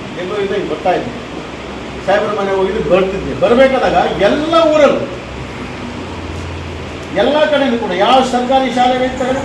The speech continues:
ಅಥವಾ ಸರ್ಕಾರಿ ಕಚೇರಿಗಳಿಗೆ ತಗಲಿ, ನಾನು ನೋಡ್ಕೊಂಬಂದೆ ಒಂದು ಕಡೆಯಿಂದ ಇವತ್ತು ಎಲ್ಲ ಕಡೆನೂ ಅವ್ರದ್ದೇ ಆದಂಥ ಭಕ್ತಿಪೂರ್ವಕವಾಗಿ ಒಂದು ಗೌರವ ಸಮರ್ಪಣೆ ಮಾಡುವಂಥ ಕೆಲಸವನ್ನು ಇವತ್ತು ನಾವು ಕಣ್ಣಾರೆ ಕಂಡಿದ್ದೇವೆ.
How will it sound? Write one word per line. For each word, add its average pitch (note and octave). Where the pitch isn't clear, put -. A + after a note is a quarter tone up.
ಅಥವಾ A3+
ಸರ್ಕಾರಿ B3+
ಕಚೇರಿಗಳಿಗೆ B3+
ತಗಲಿ, B3+
ನಾನು G#3+
ನೋಡ್ಕೊಂಬಂದೆ D4
ಒಂದು A#3+
ಕಡೆಯಿಂದ A#3
ಇವತ್ತು G#3+
ಎಲ್ಲ B3
ಕಡೆನೂ A3+
ಅವ್ರದ್ದೇ A3
ಆದಂಥ G#3
ಭಕ್ತಿಪೂರ್ವಕವಾಗಿ G3
ಒಂದು B3
ಗೌರವ B3
ಸಮರ್ಪಣೆ G3
ಮಾಡುವಂಥ F3+
ಕೆಲಸವನ್ನು F3+
ಇವತ್ತು F3+
ನಾವು E3+
ಕಣ್ಣಾರೆ G3
ಕಂಡಿದ್ದೇವೆ. E3+